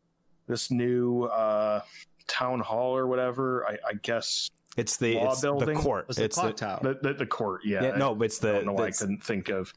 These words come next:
Speaker 2: That is
Speaker 1: the,
Speaker 2: getting
Speaker 1: the
Speaker 2: built,
Speaker 1: courthouse.
Speaker 2: but they just built the courthouse. Might as well put
Speaker 3: Oh.
Speaker 2: it to use.
Speaker 3: Right, right,
Speaker 1: Yeah,
Speaker 3: right,
Speaker 1: I just
Speaker 3: right.
Speaker 1: couldn't think of the word. Uh, so yeah, he says, uh, "We just built this courthouse, so let's have a hanging." So he, uh,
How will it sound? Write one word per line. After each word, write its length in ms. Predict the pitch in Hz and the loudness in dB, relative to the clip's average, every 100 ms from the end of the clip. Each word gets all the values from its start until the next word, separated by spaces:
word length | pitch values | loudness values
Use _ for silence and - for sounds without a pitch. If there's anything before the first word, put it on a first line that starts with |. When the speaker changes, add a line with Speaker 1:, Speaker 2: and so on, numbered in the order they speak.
| - _ | -20 _
Speaker 2:
That 180 | 147 160 | 0 2
is 160 | 156 139 | 2 2
Speaker 1:
the, 60 | |
Speaker 2:
getting 140 | 127 110 | 0 0
Speaker 1:
the 40 | |
Speaker 2:
built, 200 | 110 101 92 | 2 0 0
Speaker 1:
courthouse. 460 | 92 87 - - | -2 -2 -4 -4
Speaker 2:
but 120 | - 104 | -2 -2
they 100 | 107 | 0
just 280 | 131 - | 0 0
built 220 | - 123 - | 0 0 0
the 80 | |
courthouse. 540 | - 139 98 98 92 - | 0 0 0 -2 -2 0
Might 220 | 110 107 | 2 2
as 120 | 104 | 2
well 180 | 107 87 | 0 0
put 220 | - 110 | 0 0
Speaker 3:
Oh. 40 | 92 | 0
Speaker 2:
it 80 | - | 0
to 80 | 95 | 0
use. 480 | 98 80 - - - - | 0 0 -2 -4 -6 -6
Speaker 3:
Right, 280 | 110 98 - _ | -4 -4 -8 _
right, 200 | 110 104 | -4 0
Speaker 1:
Yeah, 60 | 98 | 0
Speaker 3:
right, 80 | 92 | 0
Speaker 1:
I 20 | |
just 120 | 90 | -2
Speaker 3:
right. 40 | - | 0
Speaker 1:
couldn't 180 | 117 104 | 0 0
think 180 | 113 107 | 0 0
of 80 | |
the 60 | 104 | 0
word. 220 | 101 98 - - - - | -2 -4 -6 -12 -12 -2
Uh, 260 | 123 120 | 2 2
so 140 | 113 160 | 2 2
yeah, 160 | 156 101 | 2 2
he 120 | 110 | 0
says, 440 | 107 117 110 107 110 | 0 0 0 0 0
uh, 120 | 104 | 2
"We 100 | 107 | 2
just 260 | 175 175 - | 0 0 0
built 180 | 156 | 0
this 140 | 151 139 | 0 -2
courthouse, 560 | - 175 147 165 170 - | 0 0 2 2 0 0
so 120 | 120 | 0
let's 180 | 143 - | 0 0
have 220 | 156 139 | 0 2
a 80 | 131 | 0
hanging." 560 | 139 135 135 147 156 | 0 0 0 0 0
So 380 | 139 - 107 104 | -2 0 0 0
he, 440 | 95 113 113 107 104 | -2 -2 0 2 2
uh, 380 | 104 104 104 | 2 2 0